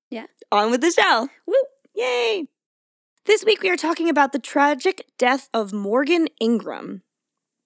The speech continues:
Speaker 2: This case, like, I heard about it and then it just lived in my brain for, like, a little too long.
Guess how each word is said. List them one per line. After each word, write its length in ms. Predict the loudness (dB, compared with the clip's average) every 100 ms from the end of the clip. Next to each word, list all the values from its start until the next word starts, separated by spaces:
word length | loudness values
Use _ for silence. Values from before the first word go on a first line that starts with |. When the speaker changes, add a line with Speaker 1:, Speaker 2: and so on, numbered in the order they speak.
| _ 0
Speaker 2:
This 140 | 0 2
case, 240 | 0 2
like, 280 | 0 0 -4 -8
I 560 | 0 2 2 2 0 -4 _ _ _ _ _ _ -14
heard 300 | 0 2 2
about 240 | 2 2
it 200 | 0 -2 _ _ _ _ _
and 180 | -2 0
then 140 | 0 -2
it 140 | -4
just 240 | -6 -8
lived 560 | -10 -4 0 0 -2 -14 _ _ _ _
in 140 | -6 -4
my 160 | -4
brain 400 | -4 -6 -6 -8
for, 240 | -10 -6 -4
like, 220 | -4 -6
a 60 | -6
little 280 | -6 -8
too 220 | -10 -10 -10
long. 360 | -12 -14 -18